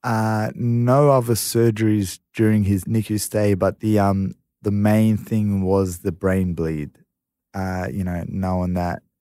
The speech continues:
the left side had a, a brain bleed, and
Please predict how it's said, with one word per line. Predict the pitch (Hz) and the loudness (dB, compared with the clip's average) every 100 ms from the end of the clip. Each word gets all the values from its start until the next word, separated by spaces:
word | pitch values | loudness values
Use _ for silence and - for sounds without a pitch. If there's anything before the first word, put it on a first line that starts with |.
| _ | _
the | 92 | -2
left | 90 90 | -2 -2
side | 98 95 87 | -4 -4 -4
had | - 92 90 104 | -4 -4 -4 -10
a, | 95 - | -20 -16
a | 90 | -12
brain | 95 95 98 | -8 -4 -4
bleed, | 95 107 110 113 - _ _ _ _ _ _ _ | -2 0 0 -2 -8 _ _ _ _ _ _ _
and | 98 95 92 92 | -4 -2 -2 -4